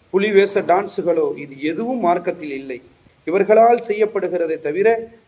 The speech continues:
மார்க்கம் இதற்கு ஒருபோதும் அனுமதி கொடுக்கவில்லை. எனவே அன்பு சார்ந்த சகோதரர்களே, கொஞ்சம் விழிப்புணர்வு அடைந்து கொள்ளுங்கள். கொஞ்சம் குர்ஆனை திறந்து பாருங்கள், ஹதீஸை திறந்து பாருங்கள். ஏன்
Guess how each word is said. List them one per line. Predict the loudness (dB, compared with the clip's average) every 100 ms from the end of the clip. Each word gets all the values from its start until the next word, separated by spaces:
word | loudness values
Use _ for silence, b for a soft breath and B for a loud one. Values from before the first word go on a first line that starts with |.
| -6
மார்க்கம் | -2 0 -2 -4 -4 -4
இதற்கு | -4 -4 -8 -8 -4
ஒருபோதும் | -4 0 0 2 0 -2
அனுமதி | -2 -4 -4
கொடுக்கவில்லை. | -4 -6 -4 -4 -4 -10 -14 _ _ b b _ -8
எனவே | -4 2 4 4
அன்பு | 0 -2 0
சார்ந்த | 2 2 0 -2
சகோதரர்களே, | 0 0 2 2 0 0 4 4 2 B B B -14 -2
கொஞ்சம் | -2 0 -2 -2
விழிப்புணர்வு | -2 -2 0 2 4 4
அடைந்து | 2 0 -2
கொள்ளுங்கள். | -2 -2 -6 -14 -16 _ _ _ _ _ _ _ 0
கொஞ்சம் | 2 2 0 -6 -12 -4
குர்ஆனை | -2 2 2 0 0
திறந்து | 0 0 0 4
பாருங்கள், | 4 2 -2 -2
ஹதீஸை | -4 -2 -2 -2 0
திறந்து | -2 -2 2
பாருங்கள். | 2 0 -4 -8 -10 _ _ _ _ _ -6 0
ஏன் | 0 0